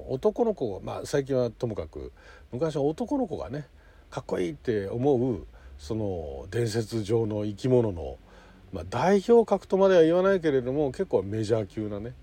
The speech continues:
えー、伝説上のそういうあの、生き物、生き物っていうか、まあ、上半身が人間になっちゃうと、生き物、生き物って言っていいのかどうか、生き物では間違いではないんだけれども、なんかね、人格あるような感じがしてね。あー、そこのところを、そのケンタウロス、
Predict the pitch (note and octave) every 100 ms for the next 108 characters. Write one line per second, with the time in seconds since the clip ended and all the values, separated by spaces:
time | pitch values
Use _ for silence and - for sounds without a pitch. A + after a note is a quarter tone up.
0 | - - - - - F2 F2 F#2+ G#2+ G#2
1 | G#2+ F#2+ F#2+ G#2 G2+ G#2 G2 - - -
2 | - - F#2+ F#2 D#2 D2 C#2+ C2 C2 A2
3 | - G2 E2 D#2 - F3+ A3 F#3+ - G#2+
4 | F2+ E2+ D2 E2+ D3 E3+ F#3 B2+ E2+ A2
5 | B2 B2 B2 A#2+ E2 E2 D2 G2 G#2+ D3
6 | D3 D3 C#3+ C3 - - - - - A2+
7 | G#2 F#3 F3 C3 A2 F#2 B2 A2 F#2 F2
8 | G2+ E2 D#2 A2+ F3 G#3+ G3 F#3 D3+ B2
9 | C#3 E3 C#3+ G#2 B2+ C3 F#2+ D#2+ C#2+ C#2
10 | C2 C2 G2+ - C#2+ E2 E2+ G#2 A2 F#2+
11 | G#2 F#2 D2 C#2 D2 D2 D#2+ - G2 G2
12 | - - - - - - - - C2 C2
13 | C#2+ D#2 - - B2 C3 D3+ D#3 C#3+ A2+
14 | - G#2+ G2 B2 B2 - - D3+ C3 -
15 | A#2